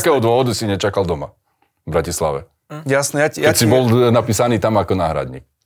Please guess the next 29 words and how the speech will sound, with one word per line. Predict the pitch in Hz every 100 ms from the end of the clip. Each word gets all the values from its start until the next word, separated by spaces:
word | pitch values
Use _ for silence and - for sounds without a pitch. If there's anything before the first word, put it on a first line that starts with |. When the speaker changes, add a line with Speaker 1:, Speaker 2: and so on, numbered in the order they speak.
| _ _ _ _ - 139 - _
Speaker 1:
Na-, | -
v | 98
nominácii | 107 127 131 113 139
je | 107 98
jasne | 87 90 -
napísaný. | 80 78 80 73 69 - _ _ _ _ _
Speaker 2:
No, | - 151 147
ja, | 147 151
ja | 151
ti | 151
rozumiem, | 156 127 147 156 156 156
ja | 139
ti | 131
rozumiem, | 143 139 139 139 139
ale, | 135 127 131 135 135 131 131
mm, | - 139 139 135 135 127 - - - - _ _ _ -
mm, | - 139 135 135 139 - - 127 - - -
chcel | - 175
by | 156
som | 170
to | 151
posunúť, | 151 147 156 139
e, | 139 131 123 -
ďalej, | 117 127 131 151 160 -
a, | 131 123 123 123 120
túto | 117 131 135
diskusiu. | 135 127 139 120 147 139 143 143 - - - _
A, | 127 127 123
mm, | 127 127 127 127 123